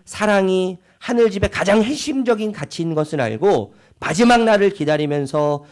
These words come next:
그 하늘집의 가치인 사랑을 최고의 가치로 여기며 이 땅을 살아갈 때 그 사랑의 원리로 살아가는 거예요. 제가 지난주에도 말씀드렸잖아요.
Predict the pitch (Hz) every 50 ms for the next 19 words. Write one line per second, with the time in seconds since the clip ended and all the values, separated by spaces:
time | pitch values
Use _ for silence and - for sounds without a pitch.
0 | - - _ - - 170 170 - - 277 269 277 269 269 - 240 226 247 233 -
1 | 160 160 - - - 196 190 190 190 - - - 254 262 233 247 269 247 160 120
2 | - - - - _ - - - - 285 339 339 254 277 269 262 254 247 247 240
3 | - - - - - - 175 160 165 156 127 117 110 131 139 196 226 269 269 -
4 | - _ - - 190 - - 180 170 165 165 160 156 156 151 143 139 135 127 -
5 | 220 240 269 277 - - _ _ _ _ _ - - 131 123 123 127 - _ _
6 | _ _ - - - - 254 262 277 254 254 254 233 - 131 120 120 120 117 117
7 | 127 - 143 139 123 117 113 110 110 110 - _ _ 110 110 120 - - 170 160
8 | - - 135 139 139 127 135 135 - 135 131 120 - - - - 123 - _ _
9 | _ _ _ _ _